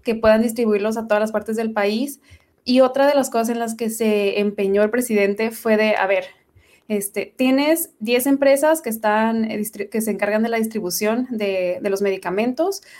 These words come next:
hay tres a las que se lo estás dando", pues él le mandó un, un escrito a la Secretaría de, de Hacienda diciendo ex-, explícitamente, "Estas tres empresas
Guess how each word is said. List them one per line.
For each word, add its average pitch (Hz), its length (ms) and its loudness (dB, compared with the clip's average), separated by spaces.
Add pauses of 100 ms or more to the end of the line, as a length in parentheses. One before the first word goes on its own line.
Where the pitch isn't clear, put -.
hay 226 200 -2
tres 247 340 0
a 269 80 0
las 247 140 -2
que 226 100 -6
se 214 80 -2
lo 196 80 0
estás 214 300 -2
dando", 269 440 0 (240)
pues 233 160 0
él 240 140 4
le 262 80 4
mandó 226 460 2
un, 233 560 -2
un 233 160 -2
escrito 277 720 0
a 214 180 2
la 202 340 0
Secretaría 208 420 -2
de, 226 120 0 (120)
de 214 100 -2
Hacienda 233 360 0
diciendo 220 440 2
ex-, 220 240 -2
explícitamente, 208 960 0 (400)
"Estas 254 380 4
tres 285 200 2
empresas 285 640 0